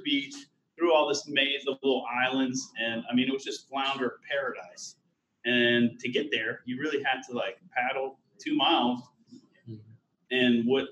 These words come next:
was that day, just straight wind. I did that. I got my flounder after fishing for two hours because it was so windy. It was hard to get your, your lure down to the bottom. Then I got up, and then I remember me and Ben Roussel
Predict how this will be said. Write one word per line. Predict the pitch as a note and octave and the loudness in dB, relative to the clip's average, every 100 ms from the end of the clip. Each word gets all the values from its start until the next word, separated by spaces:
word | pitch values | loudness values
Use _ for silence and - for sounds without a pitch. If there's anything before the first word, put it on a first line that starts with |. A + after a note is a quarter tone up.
| B2 | -2
was | B2 B2 A#2+ - - - | 2 2 0 -4 -10 -2
that | B2+ A2+ | 0 0
day, | - C3 A2+ A2+ - | -2 0 0 -2 -4
just | A#2+ - | -8 -6
straight | - - C3 C3 A#2+ A2 | -4 0 4 2 0 -2
wind. | B2+ C3+ A2+ A2+ - _ _ _ _ _ _ - | 0 2 2 2 -4 _ _ _ _ _ _ -8
I | A#2+ | -2
did | C3+ C#3+ | 0 2
that. | C#3 C#3+ C#3+ A#2+ | 4 4 4 -2
I | |
got | A#2+ C3+ | -2 -2
my | C3 | -2
flounder | - C#3 C#3+ C#3+ C#3+ | -2 2 2 2 2
after | B2+ B2+ B2+ B2+ A#2+ - - _ _ - | 2 2 0 0 0 -2 -16 _ _ -12
fishing | - B2+ | -4 -2
for | - | -2
two | - - E3 | -2 0 2
hours | C3+ D#3 B2+ A#2 | 4 4 4 0
because | A#2+ - A#2 | -2 0 0
it | A2 | -2
was | G#2 | -6
so | - E3 E3 | -2 0 4
windy. | D#3 D3 | 4 4
It | C3+ | 2
was | A2+ | -2
hard | - C#3 C3+ | -2 0 0
to | |
get | B2 B2+ | 0 0
your, | A2 G#2 - - _ _ | 0 -2 -10 -16 _ _
your | G2+ | -10
lure | A#2 C#3 C3 | -4 -2 0
down | C3 B2+ | 0 0
to | A#2 | -2
the | |
bottom. | A#2+ A#2+ A#2 A#2 A#2 _ _ _ _ _ | -2 -2 0 -2 -6 _ _ _ _ _
Then | A#2+ | -2
I | A#2+ | 0
got | B2 C3 C3 | 0 0 0
up, | B2+ - - _ _ | 0 -2 -12 _ _
and | A2+ A#2 | -4 0
then | A#2 | 0
I | A2+ | 0
remember | A2+ A#2+ A#2 A2 | 0 0 0 0
me | B2 | 0
and | B2+ A#2 | 2 2
Ben | B2 B2 | 2 4
Roussel | B2 A#2 B2+ A#2+ G#2+ - | 4 4 0 0 0 -4